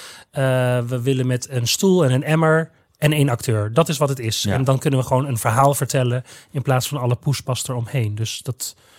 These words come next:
Speaker 1: dat willen we heel graag juist zo simpel mogelijk
Speaker 2: Ja.
Speaker 1: houden. Gewoon verhalen vertellen.
Speaker 2: Ja. En wat is eigenlijk dan het ergste wat een regisseur kan gebeuren, denk jij?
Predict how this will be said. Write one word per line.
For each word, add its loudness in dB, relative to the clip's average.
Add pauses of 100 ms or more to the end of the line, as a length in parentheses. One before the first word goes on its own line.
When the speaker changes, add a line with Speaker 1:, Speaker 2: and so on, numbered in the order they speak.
(600)
Speaker 1:
dat -2
willen 4
we 6
heel 4
graag -4 (280)
juist 0
zo -2
simpel 0
mogelijk -4
Speaker 2:
Ja. -14
Speaker 1:
houden. -8
Gewoon -2
verhalen 2
vertellen. -12
Speaker 2:
Ja. -14 (440)
En -6
wat 2
is -2
eigenlijk -4
dan -2
het -6 (520)
ergste -2
wat -8
een -2
regisseur -6
kan -10
gebeuren, -10 (680)
denk -16
jij? -18